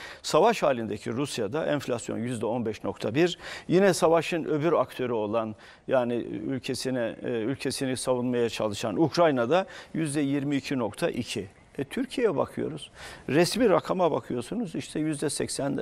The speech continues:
civarında, yüzde yetmiş dokuz nokta altı. enak ve,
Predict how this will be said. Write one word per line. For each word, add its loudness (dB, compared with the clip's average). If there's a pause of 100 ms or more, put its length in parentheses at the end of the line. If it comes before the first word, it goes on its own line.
(120)
civarında, 0
yüzde 0
yetmiş -2
dokuz -2
nokta 0 (380)
altı. 4 (360)
enak 4
ve, 0